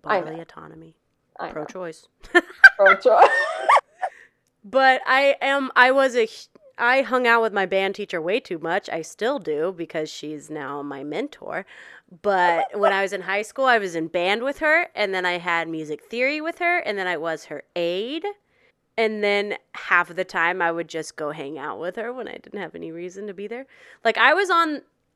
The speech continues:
Speaker 2: half of my day, 'cause I have eight-hour period days where it's, like, the same eight hours every day.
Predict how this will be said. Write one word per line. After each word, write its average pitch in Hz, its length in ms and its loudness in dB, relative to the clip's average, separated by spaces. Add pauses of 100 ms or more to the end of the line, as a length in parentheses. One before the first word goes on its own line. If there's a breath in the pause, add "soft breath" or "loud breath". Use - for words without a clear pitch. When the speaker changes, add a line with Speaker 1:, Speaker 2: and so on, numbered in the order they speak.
(120)
Speaker 2:
half 214 360 4
of 302 80 -8
my 269 160 -2
day, 202 300 -4 (120)
'cause 196 140 -12
I 202 120 2
have 233 120 -2
eight-hour 190 400 -2
period 180 500 -8
days 196 380 -6
where 175 140 -4
it's, 170 160 -8
like, - 320 -8
the 185 120 -10
same 180 320 -4
eight 170 160 -2
hours 165 360 -2
every 156 200 -8
day. 156 300 -8